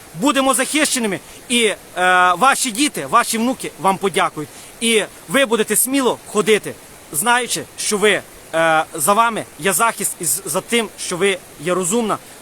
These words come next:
юридично грамотна, підкована, і ми тільки... Згідно Конституції України, з букви закону.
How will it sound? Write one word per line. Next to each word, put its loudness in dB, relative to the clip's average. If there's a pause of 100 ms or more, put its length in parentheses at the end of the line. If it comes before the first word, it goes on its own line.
(160)
юридично 2
грамотна, 2 (260)
підкована, 0 (260)
і 2
ми -2
тільки... -4 (260)
Згідно -2 (100)
Конституції -6 (100)
України, -8 (200)
з -6
букви -8
закону. -4